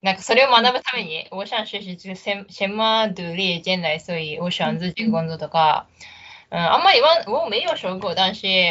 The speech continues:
Speaker 1: 我决定我学过，我学这个事情ですよ。まあ、所以我か-、我か-、我全-、あー、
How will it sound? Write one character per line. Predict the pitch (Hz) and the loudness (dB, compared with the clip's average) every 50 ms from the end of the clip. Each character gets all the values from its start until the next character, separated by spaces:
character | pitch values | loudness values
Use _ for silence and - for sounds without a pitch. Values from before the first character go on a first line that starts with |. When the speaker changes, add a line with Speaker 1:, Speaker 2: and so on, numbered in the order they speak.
| 175 | 2
Speaker 1:
我 | 233 285 | 0 -2
决 | - - 214 190 214 262 | -2 -2 2 2 2 2
定 | 294 381 349 302 220 202 | 2 2 0 0 0 0
我 | 208 214 | -4 -6
学 | - - 214 196 202 | -6 -6 -6 -6 -4
过， | 214 247 226 202 175 - - | -2 -2 -2 -2 -4 -6 -10
我 | 202 196 | -10 -10
学 | 107 - - - 220 208 214 214 | -10 -10 -8 -6 -4 -4 -4 -6
这 | 190 - 240 240 | -6 -4 -4 -4
个 | 202 190 190 | -4 -4 -6
事 | - - 285 247 233 | -4 -2 -4 -4 -4
情 | - 170 156 151 147 | -6 -12 -14 -14 -14
で | 160 | -16
す | - - | -14 -12
よ。 | 165 160 156 151 - _ _ _ _ _ _ | -10 -10 -10 -10 -14 _ _ _ _ _ _
ま | - 233 233 | 0 0 0
あ、 | |
所 | 226 - 349 339 320 | 2 2 4 4 6
以 | 294 262 | 6 6
我 | 254 262 269 277 277 277 262 - _ | 6 8 8 8 8 6 2 -2 _
か-、 | - - - - - - | -20 -10 -6 -6 -4 -4
我 | 220 233 240 226 - - - | -2 -4 -4 -4 -6 -10 -18
か-、 | - - 247 226 214 - - | -10 -6 -4 -4 -4 -4 -6
我 | 202 208 208 208 208 208 - _ _ _ - - - | -8 -8 -8 -8 -8 -10 -12 _ _ _ -20 -18 -8
全-、 | 185 202 220 220 220 226 220 - - | -2 0 2 2 0 -2 -6 -8 -8
あ | 190 175 170 170 170 170 170 - | -6 -6 -4 -4 -4 -6 -6 -8
ー、 | - | -10